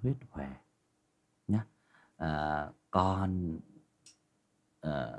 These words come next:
thật ra thì ở cái nền,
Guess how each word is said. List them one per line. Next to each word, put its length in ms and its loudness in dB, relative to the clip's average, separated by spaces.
thật 160 -2
ra 200 -2
thì 220 -4
ở 300 -4
cái 100 4
nền, 560 4